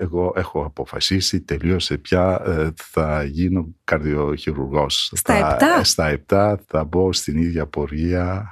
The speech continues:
Speaker 1: ε, όπως είναι ο καθηγητής, ο Κρίστιαν Μπαρνάρ, για να μπορέσω και εγώ να προσφέρω πολλά πράγματα σε αυτόν τον κλάδο της ιατρικής".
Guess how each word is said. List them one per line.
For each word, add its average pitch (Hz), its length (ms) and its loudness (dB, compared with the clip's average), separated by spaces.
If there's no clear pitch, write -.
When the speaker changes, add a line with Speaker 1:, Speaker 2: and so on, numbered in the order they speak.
Speaker 1:
ε, 80 360 -4
όπως 82 640 -4
είναι 80 300 -2
ο 69 640 -6
καθηγητής, - 640 -4
ο 69 60 -4
Κρίστιαν 71 480 -4
Μπαρνάρ, 73 600 -2
για 76 160 -6
να 71 100 -4
μπορέσω 73 460 -4
και 71 140 -8
εγώ 82 220 -4
να 71 160 -4
προσφέρω 80 840 -6
πολλά 76 260 -4
πράγματα 76 600 -4
σε - 120 0
αυτόν 82 240 -2
τον 73 140 -2
κλάδο 80 340 -2
της - 200 -10
ιατρικής". - 540 -6